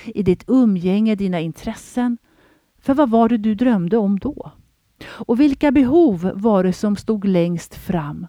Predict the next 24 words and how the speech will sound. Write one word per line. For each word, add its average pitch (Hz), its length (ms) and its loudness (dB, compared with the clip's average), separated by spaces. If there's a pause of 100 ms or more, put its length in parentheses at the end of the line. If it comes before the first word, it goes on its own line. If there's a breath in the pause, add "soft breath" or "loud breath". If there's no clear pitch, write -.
Och - 420 -4
varför 240 400 2
har 226 160 0
det 220 100 2
varit 214 300 0
viktigt 208 460 -4
och 190 140 -2
angeläget 240 880 0
för - 140 -2
dig 160 300 -2
att 202 160 -6
gå 170 240 -2
den 156 320 -6
vägen? 143 600 -14 (1700 loud breath)
Och - 220 0
exempel 349 640 -4
på 240 140 -2
värderingar, 226 840 -2
ja, 254 140 0
det 311 120 0
kan 330 140 -2
ju 320 60 0
vara 170 400 -2 (240)
trygghet, 226 960 -2